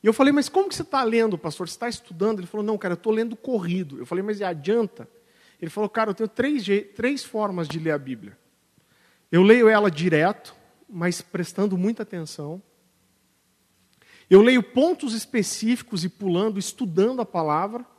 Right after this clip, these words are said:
E eu leio de um jeito corrido, igual essa. Pra eu ler sete vezes a Bíblia num ano, eu tenho que ler corrido."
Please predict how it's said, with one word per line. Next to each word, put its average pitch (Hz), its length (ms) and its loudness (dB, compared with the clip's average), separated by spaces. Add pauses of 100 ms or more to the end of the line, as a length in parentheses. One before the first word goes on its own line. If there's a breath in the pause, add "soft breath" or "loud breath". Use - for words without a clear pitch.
(540)
E 208 60 4
eu 262 120 6
leio 247 300 0
de 214 80 -6
um 240 140 -4
jeito 240 260 -4
corrido, 208 540 -6
igual 202 280 -2
essa. 196 160 -2
Pra 196 120 -6
eu 196 40 -6
ler 214 80 -4
sete 247 300 -8
vezes 208 220 -8
a 185 60 -8
Bíblia 175 220 -12
num 208 220 -8
ano, 247 180 -6 (240 soft breath)
eu 185 80 -4
tenho 208 160 -2
que 208 80 -12
ler 220 120 -8
corrido." 165 480 -6